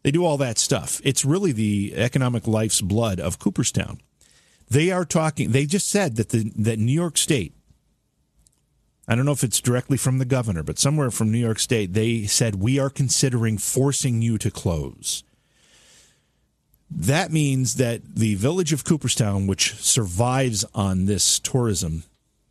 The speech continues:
will basically, um, I don't know, it'll be cho-, it'll be choked off economically. All the restaurants, all the baseball memorabilia shops, the Baseball Hall of Fame itself, all these places are going to suffer greatly.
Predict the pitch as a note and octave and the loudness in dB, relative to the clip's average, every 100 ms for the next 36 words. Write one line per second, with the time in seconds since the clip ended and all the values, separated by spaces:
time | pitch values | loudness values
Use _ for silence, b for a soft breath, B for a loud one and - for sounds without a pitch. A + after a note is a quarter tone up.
0 | _ _ _ _ _ G#2+ A2 G#2+ G#2 G2 | _ _ _ _ _ 0 2 0 0 0
1 | A#2+ - C#3 A#2+ A2 G2 F#2 _ - G2 | 0 0 0 2 2 0 -4 _ -6 -2
2 | F2 F2 E2 D2+ - _ _ _ _ _ | 0 0 0 -4 -8 _ _ _ _ _
3 | _ _ _ _ _ _ _ _ E2 F#2+ | _ _ _ _ _ _ _ _ -2 0
4 | A#2 B2 F2 E2+ G2+ - C3 A#2 G#2 G2+ | 2 0 -2 0 0 2 0 0 0 0
5 | G2 - B2 - A2+ B2 - F2 G2 F#2+ | 0 0 0 0 0 0 0 -2 0 0
6 | A#2+ - - - b b b b - A2 | 0 -4 -8 -8 b b b b -2 0
7 | G2 F2+ A#2 - D3 D3+ D3+ - - b | 0 0 0 2 0 0 -2 -6 -8 b
8 | b b b _ G2+ G#2 F#2+ G2 F#2+ F2 | b b b _ 0 0 0 0 2 0
9 | E2 F#2+ G2+ G2+ - G2 F2+ F2 E2 D2+ | -2 -2 -2 0 0 0 0 0 -2 -2
10 | E2+ G2+ C#3 C#3+ - C#3 C3+ - - - | 0 0 2 0 0 0 0 -2 -6 -6
11 | _ _ _ _ _ _ - G2+ G2 - | _ _ _ _ _ _ -4 -2 0 0
12 | G#2+ A2 F#2+ G#2 F2 - - A#2+ D#3+ - | 0 0 0 -2 -2 -2 0 0 -2 -2
13 | B2+ D#3+ F3+ - - E3+ F#3 A2+ F#2 F#2 | -2 0 -2 -2 -2 0 0 0 0 0
14 | E2+ - C3 C3+ F2 F#2 G#2+ D#2 | 0 0 -2 0 -2 -2 -2 -4